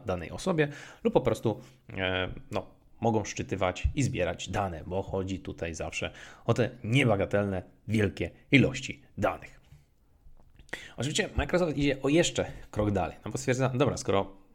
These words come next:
możemy mieć z jednej strony te dane I O T, skoro możemy mieć, e, te informacje, które my przechwyciliśmy, albo które i tak są dostępne w sieci, czy właśnie w Google, czy na Facebooku, czy na Twitterze,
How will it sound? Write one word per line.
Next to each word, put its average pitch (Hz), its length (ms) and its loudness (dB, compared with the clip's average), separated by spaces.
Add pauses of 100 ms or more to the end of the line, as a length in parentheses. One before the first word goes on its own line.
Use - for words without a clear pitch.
(120)
możemy 110 320 4
mieć 101 180 -2
z 95 40 -6
jednej 101 220 0
strony 95 320 -4
te 90 200 2
dane 87 380 0 (120)
I 85 40 -2
O 85 60 -6
T, 98 360 0
skoro 87 320 -2
możemy 87 340 -4
mieć, 87 520 -4
e, 90 440 0
te 95 120 -2
informacje, 104 640 0
które - 200 -6
my 92 120 -4
przechwyciliśmy, - 760 -4 (280)
albo 127 140 2
które 196 180 4
i 190 60 4
tak - 400 2
są 95 340 0
dostępne 95 580 -2
w - 80 -10
sieci, 101 500 0
czy - 300 -10 (160)
właśnie - 280 -8
w 90 80 -6
Google, 104 340 2
czy 92 260 -8
na 90 100 -10
Facebooku, 101 580 0 (280)
czy - 100 -6
na 82 100 -4
Twitterze, 120 420 2